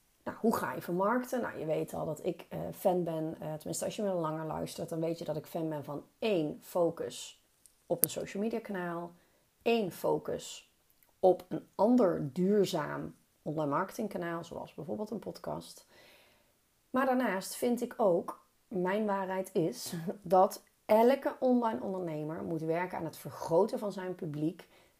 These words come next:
op die manier één, twee, maar ook om ervoor te zorgen dat jij je mailinglijst gaat vergroten. En jouw mailinglijst is natuurlijk gewoon een lijst die jij zelf in bezit hebt,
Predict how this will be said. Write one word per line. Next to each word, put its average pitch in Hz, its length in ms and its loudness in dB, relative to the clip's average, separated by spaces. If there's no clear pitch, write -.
op - 240 -4
die 160 200 0
manier 156 400 -2
één, 147 380 -2
twee, 165 460 0
maar - 160 -6
ook 247 500 2
om 208 140 -2
ervoor 175 200 -4
te 160 120 -10
zorgen 156 280 -6
dat 156 120 -6
jij 156 100 -6
je 147 80 -4
mailinglijst 160 580 -4
gaat - 160 -20
vergroten. - 480 -16
En 180 100 -2
jouw 170 120 2
mailinglijst 185 680 4
is 185 100 -10
natuurlijk 160 340 -6
gewoon 160 160 -6
een 151 140 -4
lijst 151 360 2
die - 100 -10
jij 165 200 -10
zelf 214 520 0
in 180 120 -8
bezit 185 280 -6
hebt, 220 300 -8